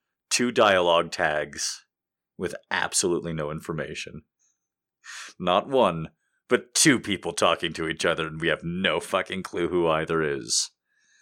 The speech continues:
So I'm gonna just read these until I get to some information. Ready? "Hey, are you ready yet?" I heard him call from the basement. Oh, never mind, there's a hem. From the basement of the stairs. "Just a minute," he yelled back with my head tilted to the side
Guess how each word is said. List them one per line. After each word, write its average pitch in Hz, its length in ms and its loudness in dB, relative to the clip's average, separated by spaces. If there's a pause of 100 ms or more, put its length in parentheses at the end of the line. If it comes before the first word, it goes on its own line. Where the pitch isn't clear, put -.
(300)
So 117 120 4
I'm 110 100 2
gonna 147 180 4
just 139 240 2
read 123 280 2
these 92 280 4
until 98 320 0
I 92 80 4
get 87 240 0
to - 100 -10
some 80 340 -4 (260)
information. 80 720 -6 (180)
Ready? 101 360 -4 (840)
"Hey, 185 220 6
are 180 80 8
you 160 140 8
ready 160 260 8
yet?" 220 520 8 (800)
I 120 180 8
heard 151 220 6
him 131 160 4
call 131 320 8
from 135 180 -4
the 101 100 4
basement. 110 440 2
Oh, 143 320 4
never 98 240 -4
mind, 110 220 2
there's 85 140 0
a 90 80 0
hem. 85 260 -2 (320)
From 107 80 -6
the 95 60 -4
basement 104 240 4
of 98 60 -4
the 90 40 -4
stairs. 107 300 2 (340)
"Just 277 300 8
a 254 80 10
minute," 277 560 8 (240)
he 101 100 -6
yelled 104 320 4
back 101 320 4
with 85 100 -6
my 90 120 0
head 92 240 0
tilted 87 320 -4
to 85 80 -4
the 87 100 0
side 95 480 2